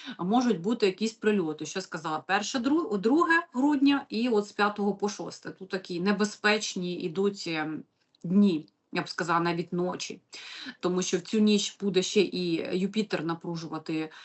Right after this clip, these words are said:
Меркурій, Сатурн квадр-, к-, квадратурити теж Юпітер тут буде, може дати обстріли, знову ж таки, може дати влучання в електростанції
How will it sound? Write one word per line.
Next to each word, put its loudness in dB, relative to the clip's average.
Меркурій, 4
Сатурн 0
квадр-, -4
к-, -2
квадратурити -2
теж 2
Юпітер 0
тут -4
буде, 0
може 2
дати 2
обстріли, -4
знову -4
ж -10
таки, -6
може -4
дати -6
влучання -4
в -6
електростанції 0